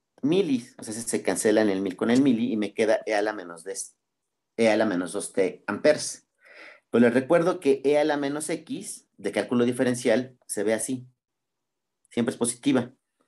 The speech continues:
Entonces, esta es la magnitud. Se acabó. Ya. Para el caso del inciso C, que es cinco seno de cinco T,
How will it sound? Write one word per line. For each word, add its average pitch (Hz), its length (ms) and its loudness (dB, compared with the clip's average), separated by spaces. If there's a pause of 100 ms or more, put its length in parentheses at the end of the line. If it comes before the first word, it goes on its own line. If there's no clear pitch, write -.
(160)
Entonces, 135 180 2
esta 120 180 0
es 123 60 0
la 117 80 4
magnitud. 104 480 -2 (300)
Se - 80 -4
acabó. 110 420 -2 (120)
Ya. - 260 -6 (760)
Para 123 140 4
el 117 100 4
caso 151 200 2
del 156 80 6
inciso 143 260 -2
C, 151 320 0
que - 80 -2
es 135 240 -2
cinco 135 480 -2
seno 123 300 0
de 110 80 -2
cinco 117 360 -4
T, 117 300 0